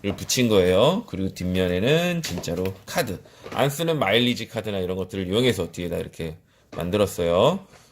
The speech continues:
그리고 그림판에 요런 것들은 직접 다 그림판으로 숫자를 쓰고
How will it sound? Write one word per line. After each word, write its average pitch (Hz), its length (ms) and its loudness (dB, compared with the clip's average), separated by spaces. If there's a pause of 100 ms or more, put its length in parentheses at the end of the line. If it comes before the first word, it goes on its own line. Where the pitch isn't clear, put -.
(120)
그리고 120 540 -2
그림판에 101 840 2 (340)
요런 92 240 2
것들은 95 720 0
직접 - 500 -6
다 113 480 -4 (2000)
그림판으로 98 560 0 (1080)
숫자를 117 560 2
쓰고 123 440 -4